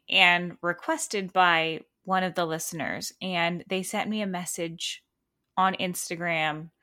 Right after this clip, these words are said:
requesting that there is an episode on, on staying present throughout the day. So here we are. I wanna thank that listener again for making a request, and I want you to know that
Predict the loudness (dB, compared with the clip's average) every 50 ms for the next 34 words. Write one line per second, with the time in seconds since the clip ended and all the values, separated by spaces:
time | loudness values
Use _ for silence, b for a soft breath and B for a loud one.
0 | _ _ -6 0 2 2 2 2 0 -2 0 -2 -2 2 2 2 2 2 0 0
1 | 4 6 6 6 6 4 2 0 -4 _ _ _ _ _ -16 -8 -2 4 6 6
2 | 6 6 4 -2 -4 -4 -4 -4 -2 -2 -2 -2 -2 -4 -4 -2 0 0 0 0
3 | -2 -4 -8 -6 -2 -2 0 0 0 0 0 0 -2 -4 -6 -8 -12 _ _ _
4 | _ _ 2 2 4 4 2 -2 2 2 2 2 2 0 -4 0 2 2 2 2
5 | -4 -6 -2 -2 -2 -2 -2 -2 -4 -2 -2 -2 -4 -6 -6 -4 -2 -2 -2 -2
6 | -2 0 2 2 2 2 0 -2 B B B B B B B B B B 0 2
7 | 2 0 0 -2 -4 -2 -2 -4 -4 -4 -4 -6 -8 -6 -4 -4 -2 0 0 0
8 | 0 0 0 0 0 -2 -2 -2 -2 0 2 0 0 -2 -4 -6 -6 -4 -2 -2
9 | -2 -2 0 0 0 0 0 -4 -10 -10 -6 -4 -4 -2 -2 -4 -4 0 -2 -2
10 | -2 -2 -4 -4 -4 -4 -4 -2 0 0 2 2 0 -2 -2 -2 -2 -2 -2 -2
11 | -4 B